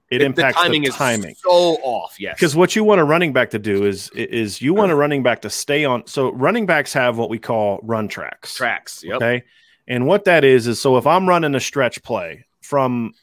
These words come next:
Speaker 1: you know, an I or a pistol formation, it's gonna look different than an outside zone. So I'm taking my step, and teams will coach it differently. But the way
Speaker 2: Sure.
Speaker 1: we coached it when I, when I coached out inside zone was if it was to a tight end, you are running at the inside hip of the tight end.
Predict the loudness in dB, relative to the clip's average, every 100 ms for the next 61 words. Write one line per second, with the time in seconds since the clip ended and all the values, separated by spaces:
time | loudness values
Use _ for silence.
0 | -18 -6 -2 -2 0 2 2 2 0 -2
1 | -4 -4 -8 -8 -8 -8 -6 -6 -8 -8
2 | -10 -10 -8 -6 -6 -8 -10 -8 -8 -8
3 | -8 -8 -8 -8 -10 -14 -8 -2 0 2
4 | 0 0 0 0 -2 -4 -4 -6 -2 -2
5 | 0 -2 0 -2 -2 -8 -8 -6 -4 -2
6 | 0 2 2 2 2 2 0 2 0 0
7 | 2 0 0 -2 -2 -2 -2 _ -2 -2
8 | -2 -2 -2 -4 -4 -4 -4 -4 -6 -10
9 | _ -20 -20 -20 -2 2 4 4 2 0
10 | 0 0 0 2 2 2 -2 0 0 -2
11 | -4 -4 -2 0 0 -2 -4 -8 -6 -6
12 | -4 -2 -2 -2 -6 -8 -12 -10 -8 -8
13 | -14